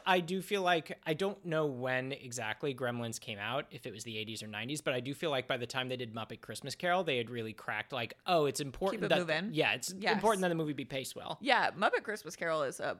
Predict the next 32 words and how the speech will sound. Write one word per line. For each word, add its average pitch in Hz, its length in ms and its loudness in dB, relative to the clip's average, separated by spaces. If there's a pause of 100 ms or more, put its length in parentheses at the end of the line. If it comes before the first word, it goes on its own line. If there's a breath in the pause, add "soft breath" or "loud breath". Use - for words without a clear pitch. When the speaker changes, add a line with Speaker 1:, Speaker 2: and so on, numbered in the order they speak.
Speaker 2:
a 165 100 0
perfect - 440 -6
film. - 280 -8 (140)
Speaker 1:
Yeah. 170 260 4 (240)
Free 254 280 0
recommendation 185 720 6
from 156 160 2
us 139 200 6
here 127 500 2
at 131 160 0
I'm 131 160 2
a - 20 -2
Sophisticate 131 500 -6
and 120 80 -12
so, 135 280 2
so 151 220 2
Can 139 160 -6
You. 135 320 0 (100)
Go 196 320 4
watch 151 300 6
Muppet 131 220 -2
Christmas - 280 -6
Carol 110 240 -4
if 107 60 -10
you 214 80 -6
Speaker 2:
What's 302 240 6
Speaker 1:
haven't. 349 80 -4
Speaker 2:
the 359 60 -2
one, 311 680 -4
Muppets 247 180 -4
in 220 100 -6
Space? - 600 -2